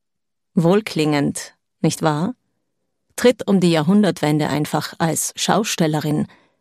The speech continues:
Gauklerin auf. Und das als Frau. Und diese großen Hände, die massigen Füße, der Körper, der sich in einem normalen Menschenbett krümmen müsste, kaum zur Ruhe käme. Exotisch.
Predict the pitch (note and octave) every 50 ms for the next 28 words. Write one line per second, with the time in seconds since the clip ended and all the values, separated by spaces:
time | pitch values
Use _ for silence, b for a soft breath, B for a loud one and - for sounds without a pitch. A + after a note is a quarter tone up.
0 | b _ - C#3+ D3+ G#3+ - - E3+ C#3+ D3 D#3 - - C#3+ - - - - -
1 | - b b b b b b b b b b b _ - A3+ A3 - A#3+ C4 B3
2 | C#4 - F3+ - - - A3+ C4 C4+ G3 D#3+ E3+ - _ _ _ _ _ _ _
3 | _ _ _ _ _ _ _ _ - E3+ D#3 - D#3 - E3+ - - - D#3 A3
4 | A3 - F3+ D3+ D#3 - G#3+ G#3+ F3 C3 B2 E3+ b b b b b b b -
5 | F#3 F3+ F3 F#3+ A#3+ - - - F3 F3 E3+ - - - A3+ A#3 B3+ - - F3+
6 | E3 F3+ B B B B B F#3+ F3 - - F#3+ - C4 - B3 G#3+ F3+ F3+ F3+
7 | G#3 - G#3 F3+ F#3+ F3+ F3 E3+ F3 F3 E3 D#3 D3 D3 D3+ D#3 D3+ D#3 F#3+ A#3
8 | G#3+ F3+ D#3+ E3+ G#3 G#3 - - F3+ F3+ D#3+ D#3 - - - F#3 G3+ G#3+ F3 D#3
9 | C#3+ G#2+ - - - - C#3+ C3+ C3 b b b b b b b b b _ _
10 | - - D#3+ E3+ G#3 - - F3 D3 - E3 G3 G#3 E3+ - - - D3 C#3 C3+
11 | C3+ B2 C3 D3 D#3 - _ _ _ _ _ _ _ _ _ _ _ _ _ _
12 | _ _ _ _ _ _ _ _ _ _ _ _ _ _ _ _ G#3+ G#3+ - -
13 | - B3+ B3+ _ - C#3+ - - - - -